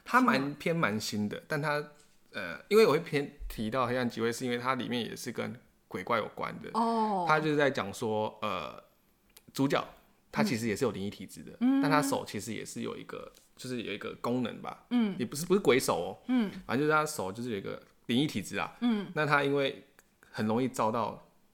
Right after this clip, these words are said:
Speaker 1: 招灵。
Speaker 2: 哦。
Speaker 1: 很容易被缠上，
Speaker 2: 嗯。
Speaker 1: 所以他在家里自闭了两年。
Speaker 2: 哦。
Speaker 1: 那因为青梅竹马的关系，
Speaker 2: 嗯。
Speaker 1: 然后去就是跟他说，不然就来上大学。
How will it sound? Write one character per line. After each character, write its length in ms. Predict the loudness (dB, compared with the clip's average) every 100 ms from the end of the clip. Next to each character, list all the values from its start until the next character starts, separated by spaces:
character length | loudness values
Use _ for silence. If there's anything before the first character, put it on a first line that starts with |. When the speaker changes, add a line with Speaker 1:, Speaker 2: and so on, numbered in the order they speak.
| _
Speaker 1:
招 240 | 0 4 6
灵。 240 | 4 -4 -12 _ -4
Speaker 2:
哦。 480 | -2 0 0 0 -2
Speaker 1:
很 80 | 0
容 140 | 0
易 40 | 2
被 120 | 2
缠 200 | 0 -6
上， 240 | -4 -4 0
Speaker 2:
嗯。 80 | 2
Speaker 1:
所 80 |
以 20 | 4
他 100 | 2
在 120 | 2
家 160 | 2
里 80 | -2
自 200 | -4 -8
闭 140 | -4 -4
了 100 | -4
两 200 | -8 -10
年。 160 | -16 -20 _ -20 -4
Speaker 2:
哦。 100 | 2
Speaker 1:
那 120 | 4 4
因 140 | 4
为 280 | 2 2 -4 _ -8
青 160 | 0
梅 160 | 0 0
竹 140 | -4
马 160 | -6 -6
的 60 |
关 200 | -6 -6
系， 280 | -8 -12 -8
Speaker 2:
嗯。 220 | -2 -2 -2 -8
Speaker 1:
然 80 |
后 160 | -6 -6
去 380 | -6 -6 -6 -10 _ _ -12
就 80 | -8
是 180 | -6 -6
跟 200 | -6 -4
他 100 | -2
说， 160 | -4
不 160 | -4 -4
然 100 | -4
就 120 | -4
来 200 | -6 -8 -12
上 180 | -6 -2
大 140 | -2
学。 160 | -2 -8